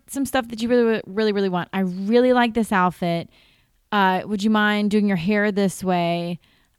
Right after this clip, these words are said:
Uh, and here's my name, and I would really like for you to masturbate.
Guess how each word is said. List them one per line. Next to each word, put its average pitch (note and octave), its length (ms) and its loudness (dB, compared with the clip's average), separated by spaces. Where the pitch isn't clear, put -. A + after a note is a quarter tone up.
Uh, F#3 380 2
and F#3+ 400 0
here's B3+ 340 -2
my B3+ 200 4
name, G3+ 680 2
and F3+ 160 -6
I F3 120 -6
would F3+ 220 -8
really C4+ 220 0
like A#3+ 220 -2
for - 120 -6
you A#3 100 0
to A3+ 60 2
masturbate. F3 1000 -2